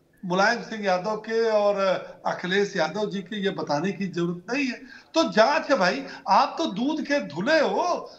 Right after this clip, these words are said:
संजय जी कहते थे, "अरे ये जैन को क्यों पकड़ा, हमको, हमको छुओ तो पता चले।" आप जैन को पकड़ते हो, सिसोदिया को पकड़ते हो। आप ये बताइए कि मान लीजिए कि ईडी और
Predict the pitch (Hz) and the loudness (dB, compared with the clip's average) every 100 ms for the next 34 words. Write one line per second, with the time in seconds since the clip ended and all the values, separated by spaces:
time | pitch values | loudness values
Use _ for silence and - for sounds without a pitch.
0 | - - 226 226 294 330 320 311 254 220 | -6 2 2 4 2 2 0 -6 -2 0
1 | 294 269 - 285 339 - - - 233 311 | 2 0 2 2 2 -2 -10 0 2 2
2 | 320 269 302 - 208 262 330 320 359 - | 2 -2 -4 -4 0 2 2 0 -4 0
3 | 330 320 349 330 269 180 220 208 359 311 | 2 2 2 2 2 0 -6 0 2 4
4 | 175 208 302 294 - 240 311 302 214 202 | 0 -4 0 0 0 -2 0 0 -4 -6
5 | 214 - 226 - - - _ _ - 208 | -6 -6 -8 -8 -8 -14 _ _ 0 0
6 | 208 247 220 220 220 214 202 - 220 208 | 2 0 0 -4 -4 -4 -6 -6 -2 -2
7 | 214 226 190 262 254 254 233 220 226 - | -2 -4 0 0 2 2 2 -2 -6 -10
8 | 220 - - _ _ _ _ _ - 254 | -12 -14 -20 _ _ _ _ _ 0 0
9 | 277 302 311 226 175 - 202 262 - 330 | 0 -4 -4 0 0 -2 -8 -10 -8 -6
10 | 220 202 311 302 208 170 160 143 - _ | -4 2 4 4 -2 -6 -8 -8 -10 _
11 | _ _ _ _ - 294 339 - 254 254 | _ _ _ _ -2 2 2 0 0 2
12 | 254 320 330 311 285 269 240 | 2 2 4 4 4 0 -4